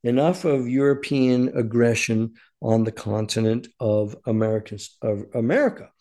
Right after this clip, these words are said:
uh, the entire continent." So in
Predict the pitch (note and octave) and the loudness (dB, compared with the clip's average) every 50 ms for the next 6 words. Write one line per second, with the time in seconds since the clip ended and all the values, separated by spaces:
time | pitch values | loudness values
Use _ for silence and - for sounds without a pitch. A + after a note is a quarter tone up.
0 | _ _ - - - _ _ - C3+ A#2+ A2+ G#2 G#2 G#2 A2+ A#2+ A#2 A2 - - | _ _ -20 -20 -20 _ _ 0 2 4 4 4 2 0 0 2 0 0 0 -2
1 | C#3 C3 A#2+ A#2 A#2 A#2 A2 A2+ - - - - D#3+ G3 A#3 G3 - - - - | -2 0 2 4 4 4 2 0 -2 -6 -6 -4 -2 -2 -2 -2 -6 -8 -14 -20
2 | _ _ _ _ _ _ _ _ - - - F3 D#3+ D3 C#3 C3+ C3 B2+ - - | _ _ _ _ _ _ _ _ -16 -6 -2 0 2 4 4 2 2 -2 -4 -10
3 | _ _ _ _ _ _ _ - D#3+ E3 D#3+ | _ _ _ _ _ _ _ 2 4 4 4